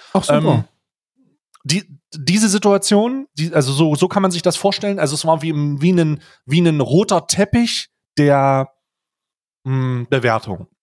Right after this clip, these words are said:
Speaker 2: Ne? Also wenn die Leute gesehen haben, die sie nicht kannten, haben sie die ausgebuht.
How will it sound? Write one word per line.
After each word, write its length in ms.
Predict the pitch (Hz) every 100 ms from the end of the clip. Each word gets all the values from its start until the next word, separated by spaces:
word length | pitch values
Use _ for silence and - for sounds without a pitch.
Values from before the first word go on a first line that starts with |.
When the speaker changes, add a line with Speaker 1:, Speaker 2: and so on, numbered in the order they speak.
| _ _ _ _
Speaker 2:
Ne? 260 | 113 127 147
Also 180 | 143 135
wenn 160 | 147 156
die 80 | 151
Leute 320 | 156 196 196
gesehen 320 | 156 165 175
haben, 220 | 160 165
die 80 | 147
sie 100 | 135
nicht 160 | 131 -
kannten, 320 | 202 214 180
haben 120 | 147
sie 100 | 131
die 120 | 120
ausgebuht. 760 | 151 240 214 165 202 208 -